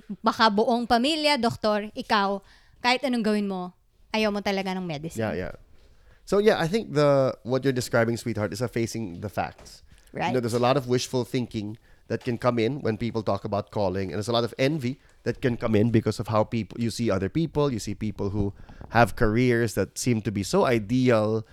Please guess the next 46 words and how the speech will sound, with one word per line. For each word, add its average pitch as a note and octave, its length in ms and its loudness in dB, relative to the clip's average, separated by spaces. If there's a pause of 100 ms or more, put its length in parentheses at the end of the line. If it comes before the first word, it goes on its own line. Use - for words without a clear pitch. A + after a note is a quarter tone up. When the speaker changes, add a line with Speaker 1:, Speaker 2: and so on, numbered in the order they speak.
(300)
Speaker 2:
and B2+ 100 2
we B2 80 2
don't D#3+ 200 6
see F3+ 100 0
the D3+ 80 -2
sacrifice, C3 640 0
we A2 80 -4
don't A#2 140 0
see D3+ 120 -4
the E3 80 0
cost, A#2+ 480 -2
we A#2+ 80 -2
don't F3+ 160 0
see G#3 160 -4
even, E3+ 320 -2 (400)
not A3+ 240 0
just F#3 80 -10
the D3+ 80 -2
cost D3+ 320 -4
to C#3 80 -6
get B2 240 0
to C#3 80 -4
where A#2 160 4
they G#2+ 100 0
are, D3+ 280 0 (260)
but D3+ 160 0
the D#3 80 0
cost - 400 -2
to D#3 80 2
be C#3+ 400 0
where A#2+ 240 2
they A#2 80 2
are G2 240 0
in C3 160 2
the - 80 4
present. D#3 640 -4 (420)
Um, C3 400 6
when C#3+ 160 4
we D#3 80 6
think, D3+ 340 2
"Okay, G#3 320 2
so E3+ 300 2 (320)
ganun E3+ 240 6
lang F3 160 6
siya E3 160 -4
kadali." A#2+ 340 2